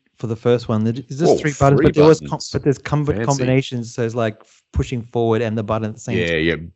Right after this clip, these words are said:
Speaker 2: Grab 'em by the hair and
Speaker 1: Yeah, like
Speaker 2: yeah,
Speaker 1: there's
Speaker 2: knee 'em in the face and
Speaker 1: that is definitely the best
Speaker 2: flip
Speaker 1: move
Speaker 2: 'em over your
Speaker 1: ever.
Speaker 2: back. I love that one. Yeah.
Speaker 1: It's just kneeing someone in the head.
Speaker 2: <laughs>
Speaker 1: It's just the most, it feels the best. You've, you, you've got them in the group. You can't let them go.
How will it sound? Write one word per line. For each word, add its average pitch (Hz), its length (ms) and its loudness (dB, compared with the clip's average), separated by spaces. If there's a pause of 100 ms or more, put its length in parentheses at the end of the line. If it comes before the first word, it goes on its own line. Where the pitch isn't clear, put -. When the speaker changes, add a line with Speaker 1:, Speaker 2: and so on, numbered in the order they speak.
Speaker 2:
Grab 95 160 2
'em 95 60 -2
by 87 120 2
the 82 100 -2
hair 80 380 -4
and 76 200 -14
Speaker 1:
Yeah, 113 460 -2
like 117 160 -6
Speaker 2:
yeah, - 80 -4
Speaker 1:
there's 123 220 0
Speaker 2:
knee 90 120 -4
'em 85 100 -6
in 82 60 -6
the 80 80 -6
face 80 460 -8
and 76 140 -10
Speaker 1:
that 156 180 4
is 147 160 2
definitely 135 380 2
the 123 140 0
best 120 360 -2
Speaker 2:
flip 113 260 2
Speaker 1:
move 110 40 0
Speaker 2:
'em 92 100 0
over 90 180 0
your 87 140 -2
Speaker 1:
ever. 131 80 -4
Speaker 2:
back. 85 240 -2 (160)
I 82 100 -10
love 82 180 -4
that 80 140 -4
one. 78 300 -10
Yeah. - 100 -20
Speaker 1:
It's 139 100 -4
just 170 160 -6
kneeing 139 360 2
someone 127 320 -2
in 117 120 -4
the 113 100 -2
head. 113 360 -2
Speaker 2:
<laughs> - 0 -
Speaker 1:
It's - 360 0
just - 160 -6
the 147 100 -2
most, 127 320 -2 (160)
it 151 220 -2
feels 139 280 -4
the 131 120 0
best. 123 440 -4
You've, 135 180 -2 (120)
you, 147 100 -4 (120)
you've 143 120 -6
got 175 180 -2
them 170 100 -2
in 156 60 -2
the 147 80 0
group. 131 260 -2
You 131 60 -10
can't 139 240 0
let 143 120 -4
them 135 120 -6
go. 110 260 -2